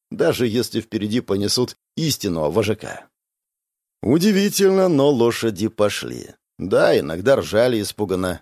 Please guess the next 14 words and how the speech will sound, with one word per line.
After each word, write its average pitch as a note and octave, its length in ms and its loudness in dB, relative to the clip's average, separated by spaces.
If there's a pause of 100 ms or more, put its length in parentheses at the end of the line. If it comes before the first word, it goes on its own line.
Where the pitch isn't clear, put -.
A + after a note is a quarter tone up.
однако A2 420 -2
шли. C3+ 320 -4 (460)
Одна A#2 380 2
была A#2 240 4
остановилась, C3 720 -2
но E3 220 0
шедший E3+ 420 -2
позади C3 360 0
боец C3 460 2 (180)
бесцеремонно D#3+ 720 0
врезал C3 400 2
ей A#2+ 200 0
мечом A2+ 340 -2
плашмя. G#2 560 -4